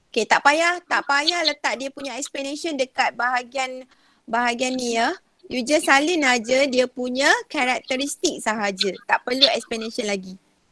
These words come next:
So dekat sini Ratna, design R has deeper basin, comma, small opening, comma, high retaining wall and wider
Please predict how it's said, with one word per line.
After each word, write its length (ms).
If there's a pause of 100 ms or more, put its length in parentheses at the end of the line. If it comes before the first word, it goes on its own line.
(800)
So 400
dekat 320
sini 160
Ratna, 560 (320)
design 640
R 320 (240)
has 240
deeper 480
basin, 640
comma, 640 (240)
small 400
opening, 720
comma, 720 (240)
high 320
retaining 560
wall 640
and 640
wider 1300